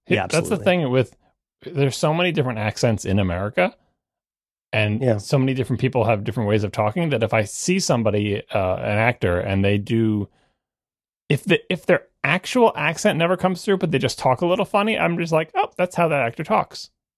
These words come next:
Speaker 2: Right? Like,
Speaker 1: Mm-hmm.
Speaker 2: I don't, I don't say, "Maybe they're trying to do an American accent and failing." Like, it, it's rare that that happens. It happens occasionally. Some people just can't do American accents at all. Like,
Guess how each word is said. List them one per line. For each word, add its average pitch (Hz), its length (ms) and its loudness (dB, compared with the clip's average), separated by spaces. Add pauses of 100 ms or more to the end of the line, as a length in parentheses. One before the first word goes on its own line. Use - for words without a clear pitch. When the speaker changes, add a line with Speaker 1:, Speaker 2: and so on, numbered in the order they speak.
(500)
Speaker 2:
Right? 139 260 2 (120)
Like, 135 160 2
Speaker 1:
Mm-hmm. 240 100 4
Speaker 2:
I - 20 -2
don't, 175 280 0 (100)
I 135 60 -4
don't 175 260 2
say, 175 360 0 (220)
"Maybe 180 280 0
they're 165 120 2
trying 143 420 0
to 147 60 -2
do 143 160 2
an 131 120 4
American 135 340 0
accent 120 320 0
and 110 120 -4
failing." 143 300 2
Like, 117 160 0
it, 131 120 -2
it's 151 180 -4
rare 147 340 0
that 135 180 -6
that 107 180 0
happens. 101 380 -8
It 123 60 -4
happens 254 300 0
occasionally. 175 460 0
Some 165 400 0
people 170 240 -2
just 156 160 -8
can't 165 180 0
do 160 120 0
American 143 340 0
accents 123 360 -2
at 117 140 -4
all. 123 260 0
Like, 92 220 -6